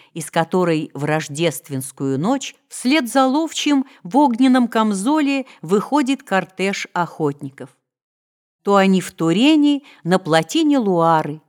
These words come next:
на откосе, где громоздятся веселые домики, окруженные виноградниками и фруктовыми садами,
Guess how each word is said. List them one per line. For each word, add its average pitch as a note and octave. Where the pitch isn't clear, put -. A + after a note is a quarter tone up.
на E3
откосе, D3+
где F#3+
громоздятся B3
веселые D4
домики, F3
окруженные F#3+
виноградниками A3
и G3+
фруктовыми G#3+
садами, D3